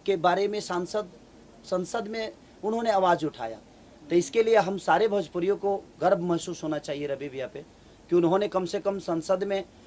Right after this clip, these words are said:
हमारे भोजपुरी के बारे में और हमारे भोजपुरी के लिए लड़ाई छेड़ी तो कम से कम। लेकिन मैं चाहता हूं कि उन्होंने जब छेड़ा है, तो मैं बीजेपी सरकार से भी अपील करना चाहता हूं कि प्लीज़ उनकी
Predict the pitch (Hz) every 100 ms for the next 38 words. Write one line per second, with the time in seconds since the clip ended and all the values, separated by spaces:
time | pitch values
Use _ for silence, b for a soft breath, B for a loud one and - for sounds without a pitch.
0 | B 156 165 165 185 143 160 143 170 202
1 | 185 160 160 180 196 196 185 170 165 165
2 | 160 151 - 165 185 180 180 170 143 143
3 | 170 165 - 143 156 170 185 151 123 120
4 | 110 B B B - 151 160 180 180 147
5 | 165 196 196 180 185 185 175 175 - 156
6 | 160 180 139 147 B B B B - 147
7 | 147 156 147 139 120 95 - 117 175 214
8 | 214 220 190 196 208 220 202 202 220 220
9 | 208 208 190 190 190 202 185 170 196 220
10 | - B B B - 190 175 220 214 190
11 | 156